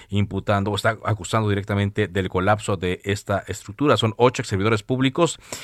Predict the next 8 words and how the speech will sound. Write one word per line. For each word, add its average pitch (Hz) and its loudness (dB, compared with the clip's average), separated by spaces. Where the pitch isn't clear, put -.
y 113 4
dos 123 8
representantes 107 2
de 95 2
las 90 -2
empresas, 98 0
eh, 87 -4
consultoras. 82 -8